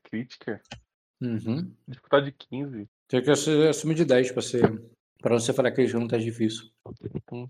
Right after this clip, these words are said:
Speaker 1: tá. Mas, é, pra mim, né? Difícil pra mim, né? Tá. Era, era sobre o que esse teste mesmo? O que que eu tinha que tá pensando
Speaker 2: Conhecimento
Speaker 1: aí?
Speaker 2: com manhã, sobre fofocas, boatos, coisas sobre conhecimento popular até.
Speaker 1: Ah, tá.
Speaker 2: Acho que é um conhecimento de,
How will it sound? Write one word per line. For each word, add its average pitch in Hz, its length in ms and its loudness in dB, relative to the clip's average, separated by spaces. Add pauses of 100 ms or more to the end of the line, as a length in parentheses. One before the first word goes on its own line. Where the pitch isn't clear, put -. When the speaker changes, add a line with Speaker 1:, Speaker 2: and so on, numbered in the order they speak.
Speaker 1:
tá. - 140 -10 (880)
Mas, 170 220 6
é, 160 520 8 (400)
pra 180 140 10
mim, 180 160 4
né? 113 100 2
Difícil 113 300 -4
pra 180 140 6
mim, 147 160 2
né? 127 260 -2 (340)
Tá. - 200 -10
Era, 208 180 10 (100)
era 302 120 8
sobre 240 220 2
o - 20 0
que - 120 2
esse 196 160 2
teste 151 260 6
mesmo? 143 200 -2
O 208 100 -12
que 151 120 -8
que 156 80 -4
eu 147 40 0
tinha 139 220 -8
que 123 300 -4 (280)
tá 117 140 4
pensando - 120 -20
Speaker 2:
Conhecimento 165 440 4
Speaker 1:
aí? - 40 -8
Speaker 2:
com 160 60 0
manhã, 147 400 4
sobre 113 560 0 (420)
fofocas, 135 520 4
boatos, 117 500 2
coisas 120 300 -2
sobre 117 280 -6
conhecimento 131 520 -4
popular 127 440 -2
até. 110 240 -4 (440)
Speaker 1:
Ah, 131 140 -2
tá. - 200 -10 (400)
Speaker 2:
Acho - 120 -4
que 131 60 -8
é 120 40 -8
um - 20 -10
conhecimento 117 460 -6
de, 113 100 -14